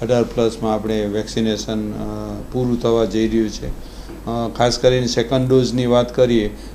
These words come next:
તો સોળ લાખ એકાવન હજાર છસો ને ચોર્યાસી વ્યક્તિઓને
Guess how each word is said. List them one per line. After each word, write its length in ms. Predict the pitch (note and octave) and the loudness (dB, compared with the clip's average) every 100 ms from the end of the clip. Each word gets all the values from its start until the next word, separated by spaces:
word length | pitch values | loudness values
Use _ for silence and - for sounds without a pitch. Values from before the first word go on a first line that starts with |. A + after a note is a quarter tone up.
| - | -6
તો 120 | A#2 | -2
સોળ 300 | A2+ - B2 | 0 2 4
લાખ 540 | B2+ B2+ B2 A#2+ - - | 6 6 6 2 -10 -10
એકાવન 380 | C#3+ B2 B2 A#2+ | -2 0 4 2
હજાર 320 | A2 A#2+ A#2 | 4 2 0
છસો 400 | - A2+ - A#2+ | 0 -4 -2 -2
ને 140 | A#2 | -2
ચોર્યાસી 720 | G#2+ A#2 A#2 A#2+ - A2+ G#2 - - - - - | 0 2 4 2 2 -2 -4 -8 -14 -14 -14 -2
વ્યક્તિઓને 580 | A#2 A2+ C3+ B2+ A2 | -2 0 2 2 2